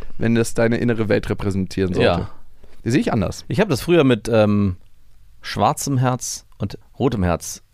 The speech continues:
Speaker 2: bezeichnet, das war diese Skala, die du aufmachst. Es gab Menschen, und deswegen, ich meine, klar, es ist ja nur ein hypothetisches Beispiel, was du aufmachst, mit,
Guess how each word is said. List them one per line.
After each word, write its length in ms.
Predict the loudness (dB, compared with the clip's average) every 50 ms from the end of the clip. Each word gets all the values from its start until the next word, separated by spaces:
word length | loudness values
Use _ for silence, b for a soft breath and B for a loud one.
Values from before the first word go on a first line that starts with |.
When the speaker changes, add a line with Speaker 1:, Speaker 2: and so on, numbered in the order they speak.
| -16 _
Speaker 2:
bezeichnet, 500 | -12 -8 -2 0 0 0 0 -4 -6 -6
das 100 | -4 -2
war 100 | -2 -4
diese 220 | -2 -2 -4 -4 -4
Skala, 300 | -2 0 2 2 2 2
die 60 | 2
du 100 | 0 -2
aufmachst. 400 | -2 -4 -4 -6 -6 -6 -8 -12
Es 120 | -12 -2
gab 220 | 0 0 0 0 -2 B B B B B B
Menschen, 500 | -2 0 0 2 0 -2 -2 -2 -2 -4 b b b b b b b b b b b -4
und 140 | -2 -2 -2
deswegen, 720 | 0 0 2 2 2 2 0 -2 -4 -8 -10 -12 -12 -12 -10
ich 100 | -4 -2
meine, 220 | -2 -2 -2 -2
klar, 200 | -2 -2 0 0
es 80 | 0 -2
ist 40 |
ja 80 | -2 -2
nur 100 | 0 0
ein 40 | -2
hypothetisches 640 | -2 -2 -4 -6 -4 -4 -6 -6 -4 -6 -6 -6 -2
Beispiel, 320 | 0 0 0 0 -2 -4
was 120 | -4 -4
du 80 | -2 -4
aufmachst, 300 | -4 -2 -2 -4 -4 -4
mit, 100 | -6 -8